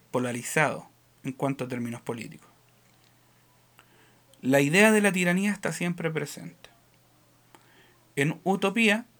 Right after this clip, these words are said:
había una serie de reglas que impedía que se hablara de política en ciertos contextos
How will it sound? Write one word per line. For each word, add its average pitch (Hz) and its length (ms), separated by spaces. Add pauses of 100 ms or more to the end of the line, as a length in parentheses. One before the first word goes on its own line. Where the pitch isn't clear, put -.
(600)
había 135 240
una 147 140
serie 175 280
de 175 100
reglas 175 420
que - 120
impedía 143 800 (400)
que 156 80
se 151 140
hablara 165 340
de 160 140
política 175 600
en 123 160
ciertos - 360
contextos 208 800